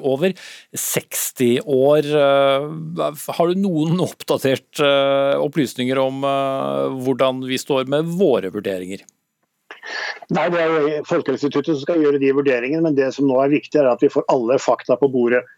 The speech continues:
Speaker 2: Det skal være et møte i bivirkningskomiteen under ema, altså det europeiske legemiddelkontoret, i morgen. Og der håper vi da at vi får samlet alle data, for det er jo det, hvis man nå skal ta i b-,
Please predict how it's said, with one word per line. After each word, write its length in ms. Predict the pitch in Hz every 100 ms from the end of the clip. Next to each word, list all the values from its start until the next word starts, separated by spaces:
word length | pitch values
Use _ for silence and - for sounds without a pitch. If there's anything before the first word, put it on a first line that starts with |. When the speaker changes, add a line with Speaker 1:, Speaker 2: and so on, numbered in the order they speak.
| _ _ _
Speaker 2:
Det 100 | 151
skal 140 | - 160
være 240 | 156 131
et 80 | 143
møte 320 | 147 120 -
i 140 | 143 131
bivirkningskomiteen 960 | 131 120 104 135 - 135 131 135 147 156
under 260 | 131 127
ema, 300 | 151 123 139
altså 180 | 160 151
det 120 | 135 127
europeiske 540 | 127 - 104 - 139
legemiddelkontoret, 720 | 131 107 104 107 - 135 131 -
i 100 | 135
morgen. 380 | 147 147 180 208 _ - - 143
Og 60 |
der 120 | 147
håper 240 | 160 165 -
vi 100 | 135
da 120 | 135
at 80 | 117
vi 80 | 131
får 160 | 156
samlet 400 | - 139 113 - -
alle 220 | 139 131
data, 300 | 120 104 127
for 100 | 156
det 80 | 143
er 40 |
jo 100 | 143
det, 220 | 135 143 - _ -
hvis 140 | - 160
man 80 |
nå 160 | 151 139
skal 220 | - 151
ta 140 | - 151
i 120 | 165
b-, 160 | 143